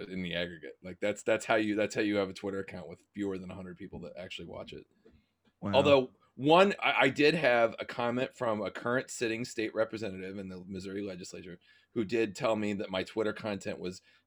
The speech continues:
Speaker 1: really substantive and interesting. And it so happens that I disagree with literally everything she has done as a legislator. And she is, like,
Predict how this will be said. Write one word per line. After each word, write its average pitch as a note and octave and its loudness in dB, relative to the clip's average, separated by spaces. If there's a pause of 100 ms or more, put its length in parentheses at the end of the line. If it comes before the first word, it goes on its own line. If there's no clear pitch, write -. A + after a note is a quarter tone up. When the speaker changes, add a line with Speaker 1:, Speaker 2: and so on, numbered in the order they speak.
(140)
Speaker 1:
really A2+ 4
substantive G#2+ 0
and G2 0
interesting. F#2 -6 (400)
And G#2 4
it G#2 0
so B2 6
happens A2 4
that G#2 4
I G2+ 6
disagree G2+ 0
with F#2+ 2
literally G2+ 6
everything G#2+ 4
she G#2 2
has F#2 2
done F2+ 0
as F2 -6
a F2+ -6
legislator. F2 -8
And F2 -10
she F#2 -8
is, F2 -10
like, F2+ -8